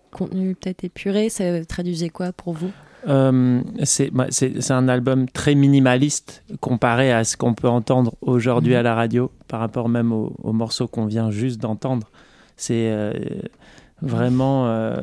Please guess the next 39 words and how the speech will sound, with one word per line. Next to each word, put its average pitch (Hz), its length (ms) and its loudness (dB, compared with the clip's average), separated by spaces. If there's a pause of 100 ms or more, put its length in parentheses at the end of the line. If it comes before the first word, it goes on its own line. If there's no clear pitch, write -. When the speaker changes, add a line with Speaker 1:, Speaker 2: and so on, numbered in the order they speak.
(140)
Speaker 2:
opposé. 135 540 0 (640)
Euh, 131 220 4
minimaliste 135 1160 2
parce 123 300 -4
que 131 240 0
je 120 120 -2
viens 123 280 0
d'un 123 200 0
endroit 123 340 0
qui - 140 -6
est 123 40 0
assez, 120 360 -2 (360)
j'ai 117 260 -4
grandi 123 340 0
dans 127 120 0
la 123 100 0
nature 123 540 -2 (100)
et 123 80 -6
dans 120 300 -2
un 117 120 -2
endroit 117 380 -2
lui-même, 120 480 0
euh, 107 200 -4 (340)
dans 117 240 -4
une 113 240 -2
bâtisse, 131 560 -2 (260)
euh, 113 160 -6
Speaker 1:
Mhm. 139 60 -10
Speaker 2:
très 139 180 -4
minimaliste 123 640 0 (400)
que - 100 -8
j'ai 120 140 -2
construit 123 380 -4
avec 117 140 -2
mes 113 100 -2
frères, 127 400 -6 (320)
mon 117 160 0
père, 123 360 -4 (680)
euh, 117 440 -2